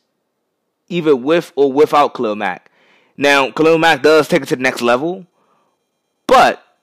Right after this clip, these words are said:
it is still a really good defense without Khalil Mack. Now, if you add Derek Carr, who's playing really well this year, really efficient, high complete percentage,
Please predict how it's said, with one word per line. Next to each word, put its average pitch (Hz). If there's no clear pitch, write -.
it 180
is 165
still 127
a 120
really 131
good 131
defense 117
without -
Khalil 110
Mack. 98
Now, 143
if 123
you 139
add 165
Derek 151
Carr, 117
who's 131
playing 123
really 131
well 165
this 120
year, 117
really 139
efficient, 147
high 131
complete 147
percentage, 143